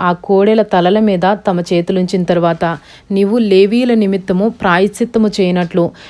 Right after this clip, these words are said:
యెహోవాకు వాటిలో ఒకదానిని పాప పరిహారార్థ బలిగాను, రెండవ దానిని దహన బలిగాను అర్పించి అహరోను ఎదుటను అతని కుమారుల ఎదుటను లేవీయులను నిలువబెట్టి యెహోవాకు ప్రతిష్ఠార్పణముగా వారిని అర్పింపవలెను.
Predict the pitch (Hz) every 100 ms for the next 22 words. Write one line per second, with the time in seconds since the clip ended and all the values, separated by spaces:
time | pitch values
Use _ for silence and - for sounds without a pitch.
0 | - 196 190 240 240 196 180 208 185 175
1 | 180 208 214 - - 190 190 202 196 196
2 | 226 226 220 165 160 196 196 196 190 190
3 | 185 170 175 170 175 175 254 - - -
4 | - 170 180 214 226 190 175 175 220 196
5 | 165 165 190 196 190 175 170 190 - 180
6 | 156 202 202 - 175 175 - - - 180
7 | 202 220 233 233 208 175 185 190 226 269
8 | - - 185 185 190 185 190 208 233 254
9 | 240 185 180 185 196 240 202 185 190 214
10 | 226 202 190 233 208 190 190 185 175 180
11 | 170 - - _ 196 185 214 208 185 226
12 | - 196 185 220 - 208 196 196 208 202
13 | 190 190 220 247 190 180 180 196 233 185
14 | 170 196 185 175 165 156 151